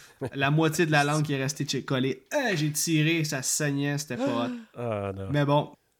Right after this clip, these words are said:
Speaker 2: Donc, c'est ça. On arrive au moment, euh, où tout le monde à qui j'ai parlé de House of Wax se souvenait. Et là, je m'explique. Beau va sortir du garage et il va tomber face à face avec Nick. Et là, après une courte discussion,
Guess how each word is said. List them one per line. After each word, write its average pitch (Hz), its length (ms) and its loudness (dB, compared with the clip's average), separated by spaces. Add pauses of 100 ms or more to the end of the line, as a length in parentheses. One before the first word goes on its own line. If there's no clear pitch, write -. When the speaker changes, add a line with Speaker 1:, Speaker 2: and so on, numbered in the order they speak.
(180)
Speaker 2:
Donc, 151 200 2
c'est 165 80 2
ça. 196 280 4
On 156 140 4
arrive 180 280 4
au 175 120 6
moment, 180 480 4
euh, 139 720 2 (100)
où 156 260 0 (120)
tout 226 160 4
le 202 80 4
monde 180 280 2
à 139 120 0
qui - 160 -4
j'ai 147 140 2
parlé 147 380 2
de 143 100 -2
House 151 320 0
of 135 180 -4
Wax 143 440 -2
se 135 160 -6
souvenait. 127 500 -6 (200)
Et - 80 -8
là, 135 120 -2
je 127 100 -4
m'explique. 147 640 -10 (440)
Beau 151 300 4
va 151 120 2
sortir 147 360 -2
du 127 160 -4
garage 143 880 -4
et 147 320 0
il 135 80 -4
va 131 100 -6
tomber 135 340 -2
face 170 280 -2
à 147 80 0
face 160 240 -4
avec 127 300 -6
Nick. 165 460 -6 (500)
Et 131 120 -4
là, 170 180 2
après 151 280 -2
une 160 140 0
courte 202 220 2
discussion, 170 680 -2